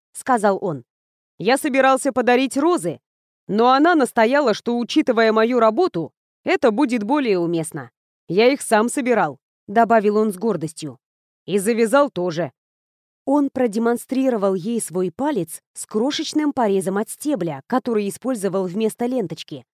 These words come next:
Тронутая цветами, ведь раньше никто не дарил ей цветов, она, поддавшись внезапному импульсу, потянулась за его рукой и поднесла ее к губам, целуя поврежденный палец.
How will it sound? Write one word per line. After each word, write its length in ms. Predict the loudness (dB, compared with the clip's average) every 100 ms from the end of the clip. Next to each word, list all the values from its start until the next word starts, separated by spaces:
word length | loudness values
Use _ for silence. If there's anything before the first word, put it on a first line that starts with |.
| _ _ _ -4
Тронутая 600 | 0 0 0 -2 -2 -4
цветами, 680 | -6 -6 -2 -2 -2 -4 -6
ведь 300 | -6 -4 0
раньше 340 | 0 0 -4
никто 400 | -4 -4 -2 -2
не 120 | 0
дарил 300 | 0 0 -2
ей 200 | -4 -6
цветов, 520 | -6 -8 -4 -4 -6 _ _ _ _
она, 280 | 0 2 2
поддавшись 640 | 0 0 0 -2 -2 -8 -6
внезапному 680 | -4 0 0 -2 -4 -4
импульсу, 640 | -2 -2 -2 -4 -6 -10 -12 _ _ _
потянулась 640 | -6 -2 0 2 2 0 0
за 100 | 0
его 300 | 0 -2 -4
рукой 400 | -4 -2 -2 -2 _ _ _ -4
и 100 | -2
поднесла 520 | -2 -2 -2 2 2
ее 300 | 2 -2 -4
к 60 |
губам, 440 | -4 -4 -2 -2 -4
целуя 460 | -4 -2 -2 -2 -2
поврежденный 720 | -4 -2 -2 -2 -4 -4 -4
палец. 440 | -4 -6 -8 -18